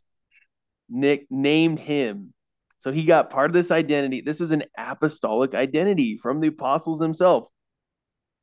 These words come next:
You know, thank you, thank you, Holy Spirit, for helping me out there, for seeing that. I just, I just saw that as the first time, this fresh off the press here. The apostles named him Barnabas, which means son of encouragement. This guy was using his encouraging,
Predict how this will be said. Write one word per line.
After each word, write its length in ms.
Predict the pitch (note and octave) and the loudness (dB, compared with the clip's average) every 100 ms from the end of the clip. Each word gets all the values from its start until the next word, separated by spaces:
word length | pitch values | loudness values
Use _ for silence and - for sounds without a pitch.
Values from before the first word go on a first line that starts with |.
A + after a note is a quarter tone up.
| _ _ _ _ _ | _ _ _ _ _
You 100 | - | -4
know, 120 | C3 B2+ | -2 -2
thank 240 | C#3+ D3 | -2 -2
you, 300 | D3+ D3 - | -2 -4 -4
thank 220 | - D3 D3 | -2 -2 0
you, 100 | D#3 | 0
Holy 180 | D3+ | 0
Spirit, 280 | D3+ E3 C#3 | -2 -2 -4
for 80 | B2+ | -2
helping 180 | B2+ B2+ | -4 -2
me 100 | D3 | 2
out 180 | D#3 D3+ | 2 0
there, 140 | B2 | -4
for 80 | B2+ | -6
seeing 220 | - D#3 | -4 -2
that. 140 | C3 | -2
I 120 | G#2 D3 | -2 -4
just, 220 | D3 - - | -4 -10 -4
I 80 | C#3 | -2
just 160 | D3 | -2
saw 120 | D3+ C3+ | 0 2
that 100 | A#2 | 0
as 100 | B2 | -6
the 80 | |
first 240 | - C3 - | -10 -10 -4
time, 180 | C3 A#2 | -4 -4
this 140 | B2 | -8
fresh 240 | - B2+ | -4 -2
off 140 | C3 C3 | -2 -6
the 80 | B2 | -10
press 300 | A2+ C#3+ B2+ | -4 -2 -2
here. 240 | B2 A2 - _ _ _ _ _ _ _ _ - | -2 -8 -10 _ _ _ _ _ _ _ _ 2
The 60 | |
apostles 540 | G3+ G#3 F#3+ A3+ G#3+ G3+ | 2 2 -2 0 0 2
named 180 | G#3 G3+ | 2 2
him 100 | G3+ | 2
Barnabas, 440 | G3 G#3 F3+ B2+ | 2 2 0 -4
which 220 | D#3 D3+ | -8 -6
means 280 | D#3+ C#3 - | -4 -4 -2
son 240 | F3 F#3 | 0 0
of 200 | - E3+ | 2 0
encouragement. 560 | E3 D#3+ F3 F3 D3+ - _ _ - | 0 -4 -2 -2 -4 -8 _ _ -4
This 160 | G#3 G#3 | -4 0
guy 240 | D#3 C#3 | 2 2
was 180 | C#3 C3 | 0 -6
using 320 | C3+ D3+ D3 | -8 -6 -4
his 160 | D3+ C#3 | -6 -4
encouraging, 840 | B2 A#2 - D#3+ D#3+ D#3+ D3+ D3+ | -6 -6 -10 -8 -6 -4 -4 -6